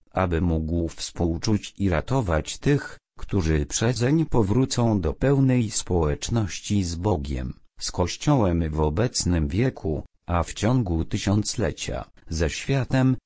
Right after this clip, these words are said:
aby był miłosiernym i wiernym najwyższym kapłanem w tem, co się u Boga dziać miało, skuszony we wszystkim na podobieństwo nas,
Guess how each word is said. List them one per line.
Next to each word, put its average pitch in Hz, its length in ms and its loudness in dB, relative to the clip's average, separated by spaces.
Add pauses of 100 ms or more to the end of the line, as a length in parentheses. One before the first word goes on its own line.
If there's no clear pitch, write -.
(100)
aby 107 360 2
był 90 380 4
miłosiernym 95 1000 2
i 85 220 -2
wiernym 110 580 4
najwyższym 80 880 0
kapłanem 78 760 0
w - 80 -6
tem, 95 360 2 (260)
co 85 180 -2
się - 180 -2
u 95 140 2
Boga 85 500 0 (320)
dziać 90 400 0
miało, 95 560 2 (220)
skuszony 135 640 2
we 85 180 0
wszystkim 123 720 0
na 85 160 2
podobieństwo 82 1080 0
nas, 64 420 -2